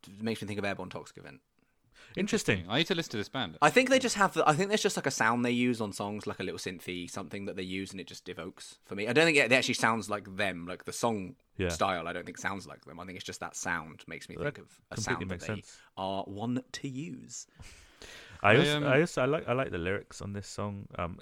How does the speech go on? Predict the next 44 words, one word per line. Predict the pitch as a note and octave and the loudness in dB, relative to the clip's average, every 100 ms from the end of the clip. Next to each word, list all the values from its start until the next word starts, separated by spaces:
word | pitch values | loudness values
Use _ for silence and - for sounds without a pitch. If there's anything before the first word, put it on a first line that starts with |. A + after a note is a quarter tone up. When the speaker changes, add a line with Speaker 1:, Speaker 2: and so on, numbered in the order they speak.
| - | -8
Speaker 2:
'cause | F#2 | -6
it | F2 | -4
reminds | E2+ F2 F2+ F2 | -2 -2 -2 -2
me | F2 | -4
of | F2 | -2
Know | F2+ | -2
Your | F2 F2 | 0 0
Enemy. | F2+ G2 G2 F#2+ _ _ _ - | -2 -4 -6 -8 _ _ _ -10
Um, | - E2+ E2 E2 - - | -6 -4 -4 -8 -12 -10
Know | F2+ | -4
Your | F2+ F2+ | 0 0
Enemy | F2+ F2 | 0 -4
had | E2+ | -4
lots | E2+ - - | -6 -6 -6
of | |
references | E2+ E2 E2 - F2 | -6 -6 -8 -10 -12
to | - - | -12 -10
art | E2 E2 D#2+ _ - - | -6 -6 -8 _ -18 -14
and | D#2+ D#2+ - | -12 -10 -8
artists, | D#2 E2 - F2 - | -6 -6 -4 -6 -6
and | E2+ F#2+ | -4 0
they're | G#2 | 4
all | A#2+ A2 | 6 6
over | F2+ | 6
this | E2 F#2 | 2 -2
album | F2+ E2+ E2+ | 0 0 -4
as | E2 | -4
well, | F#2 F2 D2+ - - | 0 0 0 -10 -20
but | - E2+ | -8 0
very, | F#2 | 2
like, | F2 - | 2 -2
specifically | - - E2 - E2 | -10 -10 -10 -8 -6
on | |
this | E2+ - | -6 -6
song. | F#2+ | -6
So, | - F#2 - - | -4 -4 -6 -14
th-, | G2 - - F#2+ | -10 -10 -10 -4
have | G2+ | 0
you | |
guys | A#2 A2+ G2 | 4 4 6
heard | G#2+ | 2
of | G2 | 2
the | - | -4
paintings | G#2 G2 F2+ E2+ E2 D#2 | -4 -2 -4 -8 -8 -12